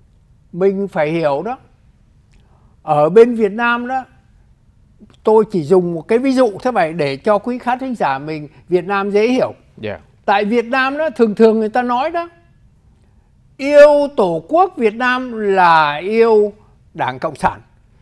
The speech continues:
Speaker 2: Yêu
Speaker 1: Nhưng
Speaker 2: Đảng
Speaker 1: mà
Speaker 2: Cộng
Speaker 1: Đảng
Speaker 2: sản Việt Nam
Speaker 1: không,
Speaker 2: tức
Speaker 1: nhưng
Speaker 2: là
Speaker 1: mà
Speaker 2: yêu,
Speaker 1: đó
Speaker 2: yêu nước à?
Speaker 1: Vâng.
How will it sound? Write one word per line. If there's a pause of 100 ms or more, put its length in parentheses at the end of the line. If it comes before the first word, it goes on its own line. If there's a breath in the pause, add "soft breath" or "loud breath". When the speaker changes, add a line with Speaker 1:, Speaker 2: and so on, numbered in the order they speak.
(160)
Speaker 2:
Yêu
Speaker 1:
Nhưng
Speaker 2:
Đảng
Speaker 1:
mà
Speaker 2:
Cộng
Speaker 1:
Đảng
Speaker 2:
sản
Việt
Nam
Speaker 1:
không,
Speaker 2:
tức
Speaker 1:
nhưng
Speaker 2:
là
Speaker 1:
mà
Speaker 2:
yêu,
Speaker 1:
đó
Speaker 2:
yêu
nước
à? (140)
Speaker 1:
Vâng.